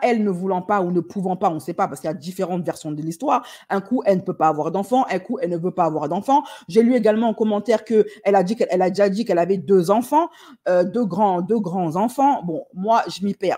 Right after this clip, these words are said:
C'est vous qui connaissez Diva Rebecca, moi, je la suis pas. C'est vous qui la connaissez,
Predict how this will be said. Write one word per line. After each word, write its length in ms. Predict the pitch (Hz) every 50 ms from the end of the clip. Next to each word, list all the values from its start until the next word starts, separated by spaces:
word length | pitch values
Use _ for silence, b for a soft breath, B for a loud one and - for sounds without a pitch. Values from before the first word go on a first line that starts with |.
| - -
C'est 160 | - 196 185
vous 140 | 180 247 233
qui 80 | 208
connaissez 260 | - 196 185 180 180
Diva 240 | 170 160 156 160 170
Rebecca, 640 | 160 - - 151 156 143 139 131 - 165 185 190 - -
moi, 180 | 160 170 180 175
je 80 | -
la 100 | 143 131
suis 180 | - - - 131
pas. 200 | _ 185 202 226 B B B B
C'est 120 | _ - 180
vous 120 | 170 202
qui 120 | 196 - 170
la 120 | 190 160
connaissez, 420 | - 165 160 151 143 - - -